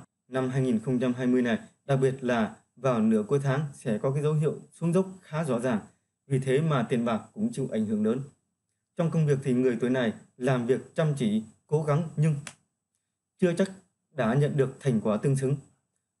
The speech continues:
Mối quan hệ xã giao không thuận lợi, bản mệnh thường phải chịu cái sự gièm pha, cô lập của đồng nghiệp, khó có thể hòa nhập với mọi người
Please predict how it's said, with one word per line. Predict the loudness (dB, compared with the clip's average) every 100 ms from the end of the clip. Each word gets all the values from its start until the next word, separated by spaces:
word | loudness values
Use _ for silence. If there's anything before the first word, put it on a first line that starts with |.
| _ 0
Mối | 2 4
quan | 4
hệ | 2 0
xã | -6 -4 0
giao | 2 2 0 -6
không | -2 0
thuận | 2 0
lợi, | 0 -2 -14 _
bản | 0 2
mệnh | 0 -2
thường | -2 0 0
phải | -2
chịu | -2 -4 -2
cái |
sự | -2 -4 -2
gièm | 0 0
pha, | 2 0 0 0
cô | 0
lập | 2 -2 0
của | 0
đồng | 2 2
nghiệp, | 2 -2 _ _ _ _
khó | -2 -2 0
có | 0
thể | 2 0
hòa | 0 0
nhập | 0 -2 -2
với | 0
mọi | 2
người | 2 2